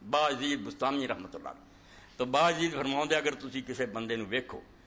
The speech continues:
ਕਿ ਉਹਨੂੰ ਐਸੀਆਂ ਕਰਾਮਾਤ ਮਿਲੀਆਂ ਕਿ ਹਵਾ 'ਚ ਉੱਡਦਾ ਫਿਰਦਾ।" ਇਹੋ ਹੀ ਗੱਲਾਂ ਵੇਖ ਕੇ ਕਈ ਗੁੰਮਰਾਹ ਹੁੰਦੇ ਆ ਕਿ ਹਵਾ 'ਚ ਫਿਰਦਾ ਹੈ, ਚੜ੍ਹਦੇ ਲਹਿੰਦੇ 'ਚ ਰਹਿ ਜਾਂਦਾ। "ਫਲਾ ਤਖਤਰੂਬੇ", ਕੋਈ ਧੋਖਾ ਨਹੀਂ ਖਾਣਾ,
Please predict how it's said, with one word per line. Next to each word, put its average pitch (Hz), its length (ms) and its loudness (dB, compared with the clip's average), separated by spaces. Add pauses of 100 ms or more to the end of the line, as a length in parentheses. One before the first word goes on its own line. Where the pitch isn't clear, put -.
(400)
ਕਿ 170 80 0
ਉਹਨੂੰ 190 220 4
ਐਸੀਆਂ 202 420 4
ਕਰਾਮਾਤ 147 500 4
ਮਿਲੀਆਂ 127 380 -2
ਕਿ - 120 -12
ਹਵਾ 113 340 4
'ਚ 104 100 -8
ਉੱਡਦਾ 82 260 -6
ਫਿਰਦਾ।" - 680 -2
ਇਹੋ 285 120 10
ਹੀ 302 60 4
ਗੱਲਾਂ 233 300 6
ਵੇਖ 196 200 4
ਕੇ 196 100 4
ਕਈ 185 260 4
ਗੁੰਮਰਾਹ 160 400 6
ਹੁੰਦੇ 156 280 4
ਆ 220 260 6 (360)
ਕਿ 190 60 2
ਹਵਾ 156 460 6
'ਚ - 200 -10
ਫਿਰਦਾ 117 480 2
ਹੈ, - 180 -6 (100)
ਚੜ੍ਹਦੇ 190 340 4
ਲਹਿੰਦੇ 220 340 6
'ਚ 175 100 0
ਰਹਿ 160 140 6
ਜਾਂਦਾ। 147 340 2 (400)
"ਫਲਾ 175 360 8
ਤਖਤਰੂਬੇ", 127 760 -2 (340)
ਕੋਈ 277 260 8
ਧੋਖਾ 233 380 6
ਨਹੀਂ 233 140 6
ਖਾਣਾ, 185 320 6